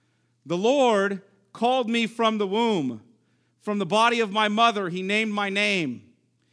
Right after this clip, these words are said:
He made my mouth like a sharp sword. In the shadow of his hand, he hid me. He made me a polished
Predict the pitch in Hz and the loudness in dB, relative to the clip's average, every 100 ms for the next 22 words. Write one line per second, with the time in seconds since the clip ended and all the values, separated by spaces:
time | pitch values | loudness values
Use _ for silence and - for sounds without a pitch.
0 | _ _ 180 208 226 220 226 208 226 240 | _ _ -4 0 0 0 0 2 2 2
1 | - 208 196 190 - 226 214 - - 226 | 0 -2 -2 -6 -4 -4 -4 -8 -6 -2
2 | 220 180 135 113 _ _ - 180 185 - | 0 0 -4 -8 _ _ -10 -6 -6 -2
3 | 233 233 226 190 208 226 220 190 160 220 | 0 2 0 -2 -2 0 0 0 0 0
4 | 190 160 117 - _ _ 196 196 214 247 | 0 -6 -6 -12 _ _ -6 0 0 0
5 | 220 214 175 - 220 220 214 - | 0 -4 -4 -4 -2 0 -4 -8